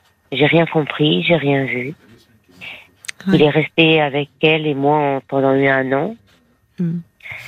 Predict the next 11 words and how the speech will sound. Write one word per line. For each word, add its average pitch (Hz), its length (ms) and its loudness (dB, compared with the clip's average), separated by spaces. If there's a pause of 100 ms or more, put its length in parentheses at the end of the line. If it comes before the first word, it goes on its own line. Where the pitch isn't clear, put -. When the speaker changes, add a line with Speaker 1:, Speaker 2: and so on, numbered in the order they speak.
(1300)
Speaker 1:
Après, 190 380 2
j'ai 185 120 2
rencontré 180 480 0
sur 185 180 2
un 165 140 2
site 175 120 -2
de 170 100 4
rencontre 175 500 0
une 160 100 2
autre 160 180 0
personne 180 560 0